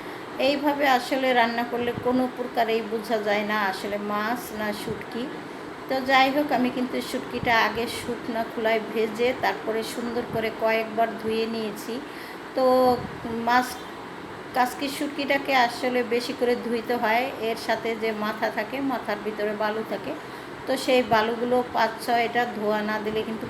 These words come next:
পরিষ্কার হয় না। আসলে বালু পরিষ্কার কি মাথায় ছুটে যায়, তাহলেই ভালো হয়। তো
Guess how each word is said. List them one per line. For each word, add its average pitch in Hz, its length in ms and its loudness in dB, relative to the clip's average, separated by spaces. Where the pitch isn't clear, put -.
পরিষ্কার 240 500 0
হয় 190 200 0
না। 180 120 -2
আসলে 247 600 0
বালু 254 380 6
পরিষ্কার 302 420 0
কি 262 120 -2
মাথায় 240 580 2
ছুটে 240 280 -2
যায়, 226 260 2
তাহলেই 226 460 0
ভালো 214 200 2
হয়। 214 240 0
তো 233 60 0